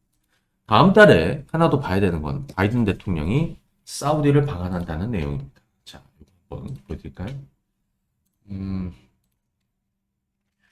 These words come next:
바이든 대통령이 사우디를 방한한다. 조 바이든 대통령이 다음 달에 이스라엘을 거쳐서 사우디를 방한합니다. 근데 재미난 건 뭐냐?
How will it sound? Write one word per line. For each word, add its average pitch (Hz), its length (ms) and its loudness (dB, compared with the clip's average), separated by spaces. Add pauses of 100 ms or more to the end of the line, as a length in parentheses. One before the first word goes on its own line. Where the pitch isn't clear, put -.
(300)
바이든 98 260 -2
대통령이 90 440 -2
사우디를 120 400 -6
방한한다. 76 360 -14 (840)
조 117 120 0
바이든 165 240 4
대통령이 113 720 0 (300)
다음 101 300 -4
달에 71 420 -6 (200)
이스라엘을 104 580 -2
거쳐서 - 560 -10
사우디를 135 520 -2
방한합니다. 135 520 -10 (220)
근데 113 280 -2
재미난 110 360 -4
건 101 80 -4
뭐냐? 80 360 -6